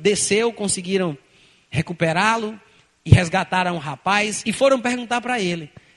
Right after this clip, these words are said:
Puxa, muita gente caiu de lugar muito mais baixo alguns soldados caíram muito antes de você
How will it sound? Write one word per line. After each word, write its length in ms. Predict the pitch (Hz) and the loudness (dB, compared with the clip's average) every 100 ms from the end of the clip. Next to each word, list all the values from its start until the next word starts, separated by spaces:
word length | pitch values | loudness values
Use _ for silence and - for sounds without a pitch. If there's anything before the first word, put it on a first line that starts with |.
| _ - - | _ -20 -8
Puxa, 440 | 294 220 180 127 - _ - | -4 -2 -2 -6 -12 _ -4
muita 460 | 185 349 403 254 | 0 0 0 -6
gente 240 | 175 196 - | -4 -4 -4
caiu 640 | 165 147 180 214 185 147 - _ _ _ _ _ _ | -4 -2 -2 -2 -4 -6 -14 _ _ _ _ _ _
de 160 | 127 190 | -12 -8
lugar 320 | 175 175 180 | -6 -4 -4
muito 260 | 170 202 | -4 -6
mais 200 | 196 185 | -6 -6
baixo 460 | 135 170 180 180 156 - _ _ _ _ | -4 -2 -2 -4 -10 -16 _ _ _ _
alguns 360 | - 143 151 170 | -10 -6 -4 -2
soldados 560 | 185 156 165 165 - - 151 - | -4 -2 -2 -4 -6 -14 -18 -6
caíram 320 | 165 160 160 | -2 0 2
muito 360 | 165 240 226 | 2 0 0
antes 180 | 180 190 | -4 -4
de 80 | - | -8
você 480 | 151 147 - 190 | -8 -6 -2 -2